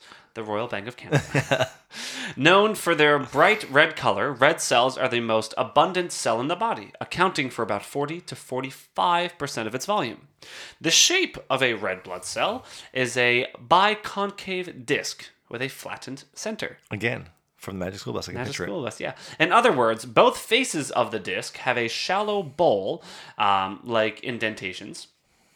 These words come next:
Speaker 1: Kinda looks like a donut.
Speaker 2: Yeah.
Speaker 1: But they don't meet, like, they
Speaker 2: And
Speaker 1: don't
Speaker 2: there's no
Speaker 1: open
Speaker 2: hole
Speaker 1: up.
Speaker 2: in the middle.
Speaker 1: Exactly,
Speaker 2: Yeah.
Speaker 1: yeah, yeah. Um, so production of a red blood cell is controlled by,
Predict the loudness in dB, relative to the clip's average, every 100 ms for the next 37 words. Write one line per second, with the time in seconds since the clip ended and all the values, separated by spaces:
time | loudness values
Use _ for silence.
0 | _ -14 0 2 4 2 0 2 2 2
1 | -2 -8 _ _ _ 0 2 4 4 4
2 | 2 2 -2 -4 -4 -4 _ -4 -2 0
3 | 0 4 4 6 4 4 2 -6 -2 0
4 | 0 2 0 0 -8 -14 -14 -8 4 6
5 | 6 6 6 6 6 4 4 4 2 0
6 | 2 4 2 4 2 2 -2 -2 -2 -4
7 | -6 -6 -8 -4 0 0 0 -4 -2 2
8 | 2 0 -4